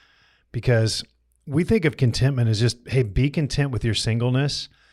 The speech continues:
so that you can be content as a single person. Actually, the Bible says, "Be content in all circumstances" in Philippians.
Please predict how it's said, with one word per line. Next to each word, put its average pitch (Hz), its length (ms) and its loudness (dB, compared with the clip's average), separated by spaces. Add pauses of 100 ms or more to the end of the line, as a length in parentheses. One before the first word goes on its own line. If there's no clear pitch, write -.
(160)
so 135 320 2
that 127 300 4
you 117 140 4
can 131 420 2
be 117 160 2
content 110 580 0 (520)
as 117 180 0
a 110 100 2
single 107 360 2
person. 107 520 -4 (800)
Actually, 151 760 2
the 131 160 -4
Bible 123 760 -2 (140)
says, 117 520 -2
"Be 127 280 -2
content 123 480 -2
in 113 160 -2
all 110 160 -2
circumstances" 110 960 -6
in 131 180 -4
Philippians. 110 640 -4